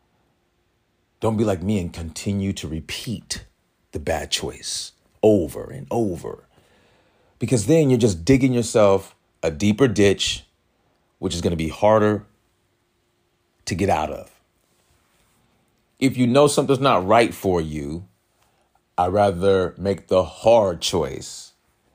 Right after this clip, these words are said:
and negate it, detour it,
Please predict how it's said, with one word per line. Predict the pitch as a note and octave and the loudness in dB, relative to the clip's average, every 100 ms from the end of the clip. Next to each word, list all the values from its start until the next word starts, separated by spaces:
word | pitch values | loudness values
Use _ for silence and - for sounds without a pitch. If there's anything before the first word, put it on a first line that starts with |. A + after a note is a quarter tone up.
| _ _ _ _ _ _ _ _ _ _ _ _ _ _ _ _ _ _ _ - | _ _ _ _ _ _ _ _ _ _ _ _ _ _ _ _ _ _ _ -6
and | F#2 | -4
negate | E2 D#2+ E2 D2+ | -4 -4 -6 -6
it, | A1 - _ _ _ _ - | -12 -16 _ _ _ _ -16
detour | E2 E2 - G2 C#2+ | -10 -6 0 0 0
it, | - | -6